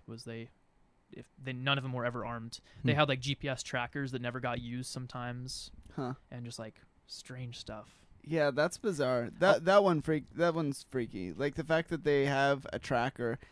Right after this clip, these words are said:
Speaker 3: and you're like, "Well, we should know where you're at," but then still.
Speaker 1: Have you guys heard of the Dyatlov Pass incident? It's a very famous occurrence.
Speaker 3: Is that the one in
Speaker 1: Mm-hmm.
Speaker 3: Russia?
Speaker 1: The group of hikers?
Speaker 3: Yeah, I have heard of that.
Speaker 2: Mm-mm.
Speaker 1: Oh, this is gonna blow Cody's
Speaker 3: It's
Speaker 1: little
Speaker 3: really
Speaker 1: mind.
Speaker 3: bizarre.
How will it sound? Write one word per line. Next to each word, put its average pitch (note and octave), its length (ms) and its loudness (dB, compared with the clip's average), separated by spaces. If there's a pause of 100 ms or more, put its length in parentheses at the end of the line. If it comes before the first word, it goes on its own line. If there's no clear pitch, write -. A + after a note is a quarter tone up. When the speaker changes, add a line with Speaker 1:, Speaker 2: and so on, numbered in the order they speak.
(120)
Speaker 3:
and C3+ 100 -4
you're D3 120 2
like, C3+ 180 0
"Well, C3+ 200 4
we B2+ 200 0
should F3+ 320 2
know C3+ 180 2
where A#2+ 180 -2
you're A#2 220 0
at," A#2+ 340 0
but A#2 220 -4
then A#2 300 -2
still. A#2+ 540 -4 (360)
Speaker 1:
Have D#3+ 180 4
you B3 140 6
guys B3+ 220 4
heard G#3+ 120 6
of E3+ 120 4
the C#3+ 80 4
Dyatlov C3 600 0
Pass - 380 -4
incident? A2+ 600 -10
It's - 100 -4
a C3 40 0
very C#3+ 440 6
famous - 880 2 (120)
occurrence. - 840 -4
Speaker 3:
Is F#3 140 4
that A#3 160 8
the C4+ 60 0
one C4+ 140 6
in F#3+ 160 6
Speaker 1:
Mm-hmm. F#3+ 720 4
Speaker 3:
Russia? B3+ 480 0
Speaker 1:
The D3+ 60 4
group C#3+ 220 2
of C3+ 80 -4
hikers? C#3 440 -2
Speaker 3:
Yeah, F#3 920 2
I D3 80 0
have A#3+ 400 2
heard F3 200 0
of C3 120 -2
that. A2 320 0
Speaker 2:
Mm-mm. B2+ 180 0
Speaker 1:
Oh, B2+ 160 2
this B2 140 0
is - 60 -8
gonna A#2+ 180 -2
blow A#2+ 200 -2
Cody's A#2 280 -6
Speaker 3:
It's A#2+ 80 -4
Speaker 1:
little C#3 140 0
Speaker 3:
really F3 200 8
Speaker 1:
mind. E3+ 140 4
Speaker 3:
bizarre. C#3 580 6